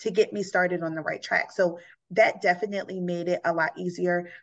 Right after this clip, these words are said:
Um, and then for me, having built relationships, right? Working in community with other people, um, again,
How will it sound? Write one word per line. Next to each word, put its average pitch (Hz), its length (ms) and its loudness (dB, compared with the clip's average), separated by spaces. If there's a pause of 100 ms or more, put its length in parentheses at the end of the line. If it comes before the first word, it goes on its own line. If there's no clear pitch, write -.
(140)
Um, 185 480 -2
and 226 160 0
then 226 280 -10
for 202 120 0
me, 226 400 -4 (160)
having 220 400 -2
built 190 320 0
relationships, 185 1080 -6 (1120)
right? 185 220 2
Working 196 380 0
in 185 240 -4
community 180 640 -4 (320)
with 185 220 0
other 180 240 2
people, 175 640 -8 (360)
um, 170 460 -2 (440)
again, 185 640 0